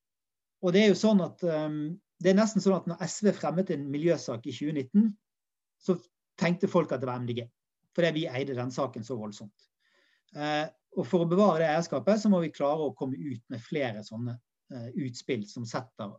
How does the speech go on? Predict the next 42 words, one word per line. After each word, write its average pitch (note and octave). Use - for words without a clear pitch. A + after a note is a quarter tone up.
agendaen. A#2
Og F3+
det F#3
vik-, G3
vitsen G#3
med E3
å, F3
å D#3+
sette F#3
agenda F3+
er F#3+
jo -
å D3
etablere D3
et -
problem, G3
få F#3+
folk F#3
til D#3+
å -
skjønne D3+
at -
det C3+
er C#3
et A#2+
problem, G3+
og F3
få F#3
folk D3
til C#3
å B2
stemme C3+
på C3
bakgrunn A2+
av G#2+
det A2
problemet. G#2+
Og E3+
da F#3+
er F#3
jo, D#3
eh, D3+